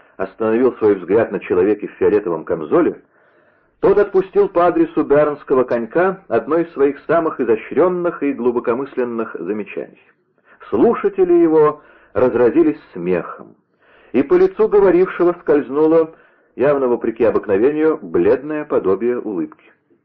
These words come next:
На этот раз не могло быть сомнений. Д'Артаньяну было нанесено настоящее оскорбление.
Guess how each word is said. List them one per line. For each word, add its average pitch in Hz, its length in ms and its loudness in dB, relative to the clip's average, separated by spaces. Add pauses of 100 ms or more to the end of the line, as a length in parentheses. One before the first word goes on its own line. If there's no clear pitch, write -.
(500)
На 95 200 -2
этот 131 260 -2
раз 135 340 -2
не 101 120 -6
могло 107 340 0
быть 113 180 -4
сомнений. 95 560 -8 (560)
Д'Артаньяну 123 720 0
было 139 240 0
нанесено 139 720 -2 (240)
настоящее 123 840 -2
оскорбление. 87 840 -6